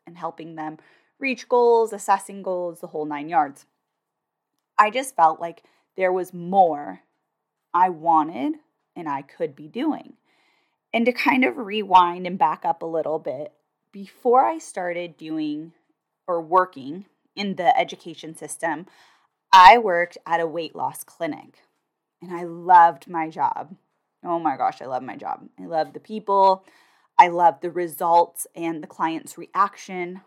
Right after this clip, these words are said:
when they would receive their result. Everything about it made me super happy. And at the time when I was working as a weight loss counselor, I was also going to school for dietetics. So truly, it was my passion.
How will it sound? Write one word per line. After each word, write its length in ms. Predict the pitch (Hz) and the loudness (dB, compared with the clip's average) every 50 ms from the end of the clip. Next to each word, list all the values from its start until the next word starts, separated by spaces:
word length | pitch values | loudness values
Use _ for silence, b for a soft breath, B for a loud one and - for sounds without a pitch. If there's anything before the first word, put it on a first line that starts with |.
| _ _ | _ _
when 220 | - 190 175 170 165 | -12 -10 -10 -10 -8
they 120 | 165 160 | -10 -10
would 180 | 156 160 156 - | -8 -8 -8 -8
receive 460 | 127 123 - - - 226 226 208 202 | -10 -12 -12 -10 -8 -8 -8 -6 -2
their 140 | 226 220 202 | -2 0 0
result. 580 | 202 208 208 - 190 185 190 190 185 - - _ _ _ _ _ _ _ _ _ _ _ _ - | -2 -4 -2 0 0 0 2 0 -2 -4 -10 _ _ _ _ _ _ _ _ _ _ _ _ 4
Everything 440 | 240 247 254 277 294 311 285 269 | 6 6 4 0 -2 -2 -4 -4
about 280 | 254 233 170 151 151 151 | 0 4 6 6 6 6
it 100 | 156 151 | 2 -2
made 160 | 170 165 160 | -4 -8 -10
me 140 | 160 160 160 | -8 -10 -12
super 380 | 156 - - 151 143 143 143 143 | -12 -14 -16 -14 -10 -10 -8 -2
happy. 480 | - - - - - - - - 190 - _ _ _ | -2 -2 -2 -2 -6 -12 -20 -20 -20 -20 _ _ _
And 100 | 180 196 | -2 2
at 160 | 202 202 202 | 2 2 2
the 60 | - 226 | 0 -4
time 600 | 226 - - - 208 202 208 214 226 233 240 240 _ _ _ | -10 -10 -14 -14 -14 -12 -12 -12 -10 -10 -12 -12 _ _ _
when 160 | 185 185 185 | -6 0 2
I 100 | 180 180 | 2 2
was 280 | 180 175 175 175 170 _ | 2 0 -4 -6 -6 _
working 460 | 170 175 170 - - 160 160 151 - _ - | -6 -8 -8 -8 -12 -14 -14 -16 -16 _ 0
as 320 | 147 180 202 240 254 240 | 2 4 4 4 2 2
a 140 | 240 226 214 | 0 0 0
weight 260 | 208 170 165 160 - | -2 -2 -4 -6 -6
loss 300 | - - - 117 - - | -6 -8 -10 -10 -10 -16
counselor, 640 | - - 143 143 147 139 - - 131 127 175 254 269 _ _ _ _ _ _ _ _ _ _ _ _ _ _ _ - | -10 -8 -8 -8 -8 -10 -12 -12 -10 -8 -8 -8 -10 _ _ _ _ _ _ _ _ _ _ _ _ _ _ _ -2
I 80 | 214 | 0
was 80 | 202 190 | 6 6
also 260 | 190 185 190 - 214 | 8 8 8 6 2
going 300 | 208 202 180 180 185 190 | 2 2 0 -2 -2 -6
to 100 | 208 190 | -10 -10
school 280 | 190 - - 180 175 160 | -12 -10 -8 -8 -8 -8
for 160 | - 170 165 | -10 -10 0
dietetics. 760 | - 147 139 143 151 - - - - - - - _ - - - | 0 2 2 2 -2 -2 0 0 2 2 -2 -4 _ -20 -20 -20
So 320 | - - - 165 160 156 165 | -16 -10 -6 -4 -4 -4 -4
truly, 380 | 160 - - 143 156 127 - | -8 -6 -2 0 0 0 -2
it 100 | - - | -4 -6
was 160 | - 87 - | -10 -10 -10
my 100 | - - | -12 -14
passion. 560 | - - - 117 117 104 - - - - - | -14 -8 -4 -4 -4 -4 -4 -10 -20 -20 -20